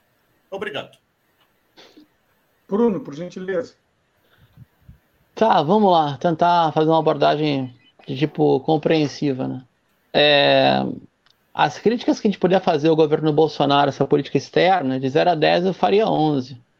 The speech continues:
Speaker 3: A primeira visita em março já foi tenebrosa, né? A visita que ele fez a Washington, fez aos Estados Unidos.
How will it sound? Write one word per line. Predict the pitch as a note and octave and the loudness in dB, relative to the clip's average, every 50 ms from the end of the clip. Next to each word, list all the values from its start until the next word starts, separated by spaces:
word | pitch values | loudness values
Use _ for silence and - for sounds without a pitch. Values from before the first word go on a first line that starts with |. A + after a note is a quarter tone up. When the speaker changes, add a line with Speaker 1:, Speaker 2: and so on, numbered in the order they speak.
| _ _ _ _ _ _ | _ _ _ _ _ _
Speaker 3:
A | - C#3+ | -2 -2
primeira | - D3+ D3+ D#3+ F3+ G3+ G#3+ | 0 2 2 2 4 2 2
visita | F3 F#3+ F3 C#3 B2+ C#3+ D#3+ F#3 F3+ - F#3 | 0 0 -2 -2 -2 0 0 0 0 0 -2
em | E3+ | 0
março | D3+ C#3 D3 E3+ F#3 F#3 - - | 2 2 2 2 0 -2 -2 -2
já | F#3+ E3 | -2 -2
foi | D3+ - - F3 F3 F3 | 0 0 0 0 0 0
tenebrosa, | D#3 - - F3+ F3+ F3 D3+ C#3 C#3+ C#3 C#3 C3+ B2+ C3 B2+ | -2 -2 -2 0 2 2 2 2 2 2 2 0 -2 -4 -6
né? | B2 B2 - _ _ _ _ _ _ _ _ - - - - - _ | -8 -10 -14 _ _ _ _ _ _ _ _ -20 -20 -20 -20 -6 _
A | - C3 | -2 -2
visita | B2+ B2+ D3+ D#3+ - E3 | 0 0 0 0 0 0
que | - E3 | 0 0
ele | D#3 C#3+ | 0 2
fez | - D#3+ D3+ D3 | 0 0 2 2
a | D#3+ | 2
Washington, | D3 C#3+ C#3+ C#3 C#3+ D3+ E3 D#3+ D#3 C#3 - - - C#3 B2+ | 2 2 4 4 4 4 4 2 2 0 -4 -6 -6 -4 -2
fez | B2+ C#3+ C#3 | 0 0 0
aos | C#3+ C3+ | 0 -2
Estados | - - D3 D3 C#3 C#3 | 0 0 0 0 0 -2
Unidos. | D3 C#3 C3 C3+ C#3+ D#3+ F3 F3+ E3+ D3 B2+ B2 B2 A#2+ - | -2 -2 -2 0 0 2 2 2 2 2 0 -2 -6 -10 -14